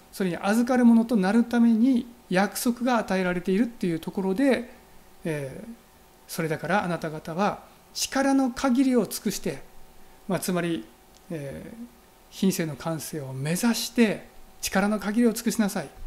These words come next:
あなた方のまず信仰に徳を加えなさい。徳に知識を加えなさい。知識に節制を加えなさい。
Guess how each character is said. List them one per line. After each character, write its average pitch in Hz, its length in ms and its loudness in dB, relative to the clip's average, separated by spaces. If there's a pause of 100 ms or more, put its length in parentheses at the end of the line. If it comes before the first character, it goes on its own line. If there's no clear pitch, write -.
(500)
あ 165 80 0
な 175 120 2
た 180 120 -4
方 175 220 -6
の 170 80 -6
ま 160 140 -4
ず 175 100 -6
信 226 320 6
仰 247 180 0
に 233 140 8
徳 233 320 -4
を 247 100 0
加 220 220 0
え 214 40 0
な 214 120 0
さ 180 160 -8
い。 127 80 -14 (760)
徳 170 260 -2
に 165 100 0
知 202 160 -2
識 - 240 -4
を 202 100 2
加 196 220 -2
え 202 60 4
な 208 100 2
さ 196 160 -2
い。 131 100 -8 (600)
知 180 160 -2
識 - 180 -6
に 156 100 -4
節 226 240 0
制 262 360 -2
を 262 120 2
加 180 220 0
え 175 60 0
な 165 100 -4
さ 131 160 -12
い。 117 80 -18